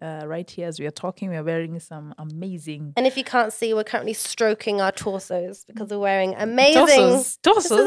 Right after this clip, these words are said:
Speaker 1: Torsos?
Speaker 2: torso.
Speaker 1: Or our breasts?
Speaker 2: Well, we're stroking our
Speaker 1: <laughs>
Speaker 2: breasts, but I chose to be more P G friendly than you.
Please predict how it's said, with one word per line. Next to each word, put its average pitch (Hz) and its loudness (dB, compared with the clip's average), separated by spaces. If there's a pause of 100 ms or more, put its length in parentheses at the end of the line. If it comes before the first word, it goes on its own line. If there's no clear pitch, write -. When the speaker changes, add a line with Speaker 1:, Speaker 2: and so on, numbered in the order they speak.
(140)
Speaker 1:
Torsos? 494 8
Speaker 2:
torso. 254 6
Speaker 1:
Or 214 4
our - 4
breasts? 202 -6
Speaker 2:
Well, 285 8
we're 277 4
stroking 311 2
our 269 8
Speaker 1:
<laughs> 285 6
Speaker 2:
breasts, 226 4
but 240 4
I 269 8
chose 302 4
to 320 0
be 277 2
more 262 6
P 262 -4
G 247 -6
friendly 233 -2
than 233 -2
you. 233 0